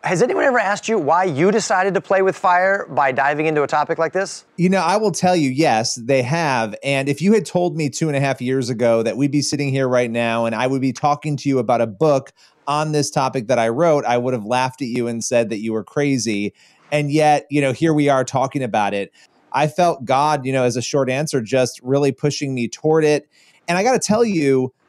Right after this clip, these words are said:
Speaker 2: I also had this conviction of sort of watching Hollywood, looking at all of these movies that have been
Speaker 1: Mm.
Speaker 2: coming out. I mean, you know this, Halloween every year, there's twelve movies about possession and ghosts. And this whole demonic realm has been getting tackled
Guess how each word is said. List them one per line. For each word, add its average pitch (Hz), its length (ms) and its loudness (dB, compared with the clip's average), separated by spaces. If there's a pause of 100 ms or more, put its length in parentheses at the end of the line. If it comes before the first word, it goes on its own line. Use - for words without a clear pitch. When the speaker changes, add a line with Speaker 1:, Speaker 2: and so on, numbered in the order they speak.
(160)
Speaker 2:
I 170 100 0
also 277 420 0
had 190 240 0
this 175 140 0
conviction 160 520 -2
of 135 80 0
sort 165 160 -2
of 131 100 -2
watching 139 540 -4
Hollywood, 147 880 2 (320)
looking 190 440 0
at 143 280 -4
all 175 260 2
of 214 120 0
these 160 200 0
movies 151 460 2
that 127 80 -4
have 110 100 -4
been 104 120 -6
Speaker 1:
Mm. - 20 -14
Speaker 2:
coming 175 320 -2
out. 156 160 0
I 135 40 0
mean, 135 140 -2
you 220 140 0
know 131 220 2
this, 123 240 0
Halloween 175 680 0
every 147 380 0
year, 139 480 2 (220)
there's 151 220 0
twelve 185 400 2
movies 156 460 2
about 131 240 0
possession 143 560 -2
and 127 240 -6
ghosts. 143 460 2
And 151 240 -2 (320)
this 175 160 0
whole 262 180 0
demonic 165 720 -2
realm 131 400 0
has 131 160 -2
been 139 180 -6
getting 160 320 -2
tackled 151 680 -2